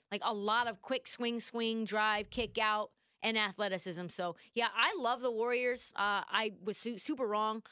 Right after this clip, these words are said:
I love the, the, the Suns. I think the Suns are gonna be able to be <clears throat> the team that comes out. I was thinking about this on the drive over.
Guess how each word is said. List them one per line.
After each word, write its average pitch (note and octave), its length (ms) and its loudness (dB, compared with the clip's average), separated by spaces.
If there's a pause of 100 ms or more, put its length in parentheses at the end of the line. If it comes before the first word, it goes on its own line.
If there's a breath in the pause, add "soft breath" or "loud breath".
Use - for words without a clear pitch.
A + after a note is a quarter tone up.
(180 loud breath)
I F#3 120 -2
love A3 280 -2
the, A3+ 120 -6
the, G3 380 -6
the F#3+ 60 -14
Suns. A#3 400 -4
I - 80 -2
think B3 160 -6
the A3+ 100 -4
Suns A3+ 300 -4
are G3+ 60 -6
gonna G3 280 -6
be G3+ 140 -2
able G3+ 180 -4
to G3 80 -4
be G3+ 300 -4 (300 soft breath)
<clears throat> - 260 -20
the D4+ 280 -2
team D4+ 220 -2
that A3+ 80 -4
comes A#3 200 -2
out. A#3 200 2
I C#4+ 60 4
was D#4+ 80 -4
thinking F#4 180 -4
about C4+ 140 2
this B3 140 -6
on C4 80 -2
the A#3 80 -4
drive A3+ 280 0
over. G3 300 -2